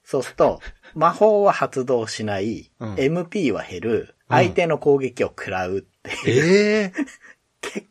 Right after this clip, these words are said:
Speaker 1: 構、きついんですよ。ここが。
Speaker 2: なんかティーアールピージーみたいですね。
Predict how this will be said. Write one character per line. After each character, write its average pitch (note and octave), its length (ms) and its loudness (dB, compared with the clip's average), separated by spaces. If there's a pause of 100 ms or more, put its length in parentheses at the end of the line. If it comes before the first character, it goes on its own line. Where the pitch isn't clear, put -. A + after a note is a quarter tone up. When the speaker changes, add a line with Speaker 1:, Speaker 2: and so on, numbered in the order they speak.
Speaker 1:
構、 B2+ 460 2 (800)
き - 80 -14
つ - 260 -6
い C3+ 60 0
ん A#2 120 -10
で - 100 -14
す - 180 -18
よ。 - 100 -20 (240)
こ - 80 -14
こ A#2+ 60 -8
が。 E3 60 -4
Speaker 2:
な C#3 160 4
ん - 20 -20
か - 80 -10
テ - 140 -8
ィ A3+ 160 -4
ー A#3 160 2
ア - 20 4
ー A3 40 2
ル A3+ 120 -2
ピ A3+ 180 -2
ー - 20 -2
ジ G#3+ 200 -2
ー A2 40 -4
み F#2+ 100 -8
た F#2 120 -10
い - 20 -16
で F#2 80 -18
す - 120 -18
ね。 F2+ 140 -14